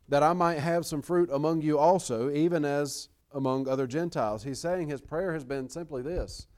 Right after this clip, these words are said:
that y'all would continue and that I would be able to come and join y'all in the worship, in the work, in, in, in the faith, because my prayer is that y'all would continue to see fruit, but also so I can come and see fruit too.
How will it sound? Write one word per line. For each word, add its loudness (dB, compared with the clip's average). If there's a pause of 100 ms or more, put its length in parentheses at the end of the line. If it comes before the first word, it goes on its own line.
(460)
that -4
y'all 4
would -4
continue -2 (540)
and -4
that -2
I 4
would 0
be -2
able 0
to -2
come -2
and -4
join 2
y'all -4 (360)
in 0
the -2
worship, -2
in -2
the -2
work, -2
in, -4
in, -4
in -4
the -4
faith, -2 (440)
because -2 (340)
my 0
prayer 0
is -2
that -6 (360)
y'all 2
would -2
continue -2
to -4
see -6
fruit, -6 (920)
but -4
also 2
so 0
I 2
can -4
come -4
and -6
see -4
fruit -6
too. -4